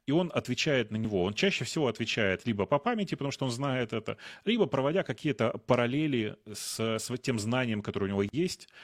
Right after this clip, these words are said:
э, зачастую выдумывая какие-то рез-, какие-то решения, потому что, ну, он же не может не ответить. И это настолько похоже на то, как сейчас работают генеративные сети,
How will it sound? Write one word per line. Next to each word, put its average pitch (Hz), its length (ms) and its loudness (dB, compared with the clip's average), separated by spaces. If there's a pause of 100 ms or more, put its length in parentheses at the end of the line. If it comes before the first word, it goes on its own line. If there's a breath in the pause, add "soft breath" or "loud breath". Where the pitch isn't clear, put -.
(140 loud breath)
э, 113 160 -4
зачастую 110 480 0
выдумывая 123 880 0
какие-то 110 380 -4
рез-, 101 260 -4
какие-то 104 360 -6
решения, 101 380 -2
потому 104 260 -4
что, - 160 -6
ну, 95 120 -4
он 92 100 -4
же 90 100 -8
не 101 60 -6
может 139 220 -6
не 101 100 -4
ответить. - 500 -10 (380 loud breath)
И 143 60 2
это 170 120 2
настолько 180 420 0
похоже 131 540 0
на 110 80 -2
то, 147 120 0
как 104 160 -2
сейчас - 280 -2
работают 104 400 0
генеративные 95 520 -2
сети, 165 440 -6